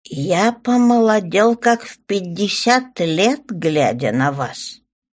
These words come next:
Вы похожи на друга, который был очень дорог для меня, очень дорог. Бог да благословит вас».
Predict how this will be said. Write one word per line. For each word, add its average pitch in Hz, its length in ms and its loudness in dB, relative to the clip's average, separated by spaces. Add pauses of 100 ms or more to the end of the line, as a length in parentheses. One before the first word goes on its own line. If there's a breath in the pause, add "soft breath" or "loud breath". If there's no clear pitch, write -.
(140)
Вы 170 180 -2
похожи 165 680 -4
на 151 140 0
друга, 151 540 -4
который 135 520 -6
был 147 340 0
очень 165 580 0
дорог 175 480 0
для 104 220 -6
меня, 123 560 -4 (260)
очень 143 760 -4
дорог. 143 680 -8 (440)
Бог 180 580 -2
да 131 200 -8
благословит 139 1080 -6
вас». - 600 -12